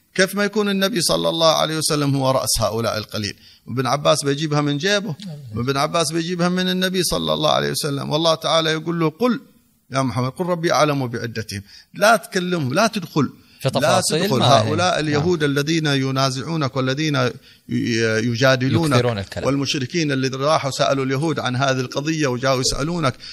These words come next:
Speaker 1: هم يريدون الجدل، هم يريدون الجدل. ال-، أهل الباطل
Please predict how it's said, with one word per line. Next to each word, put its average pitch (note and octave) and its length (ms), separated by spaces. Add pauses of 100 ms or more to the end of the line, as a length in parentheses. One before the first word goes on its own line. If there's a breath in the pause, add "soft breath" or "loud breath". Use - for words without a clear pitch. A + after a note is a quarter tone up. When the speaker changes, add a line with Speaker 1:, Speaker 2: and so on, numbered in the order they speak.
(140 loud breath)
Speaker 1:
هم G#3+ 140
يريدون E3+ 420
الجدل، G#2+ 420 (460 soft breath)
هم G#3 200
يريدون D3+ 540
الجدل. A2 440 (200)
ال-، D#3 760 (240 loud breath)
أهل E3 280
الباطل F3+ 600